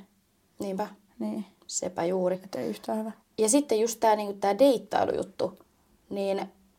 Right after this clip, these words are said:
Speaker 1: sä, niinku, nykyään, sä oot Tinderissä, niin heti ensimmäinen asia, mitä oletetaan, kun nähdään,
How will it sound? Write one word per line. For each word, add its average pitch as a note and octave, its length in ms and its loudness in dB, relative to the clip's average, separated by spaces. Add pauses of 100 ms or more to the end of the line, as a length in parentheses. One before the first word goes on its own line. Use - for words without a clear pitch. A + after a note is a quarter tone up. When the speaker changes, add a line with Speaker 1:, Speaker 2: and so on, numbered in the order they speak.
(540)
Speaker 1:
sä, A3+ 300 2
niinku, G#3+ 320 -4
nykyään, G#3+ 720 2 (840)
sä - 140 -4
oot F#3+ 160 -6
Tinderissä, A#3 760 2 (500)
niin A3 100 0
heti D4 200 6
ensimmäinen B3 540 4
asia, G#3 320 6
mitä E3+ 220 4
oletetaan, F3+ 420 6
kun E3+ 140 -4
nähdään, F3 560 2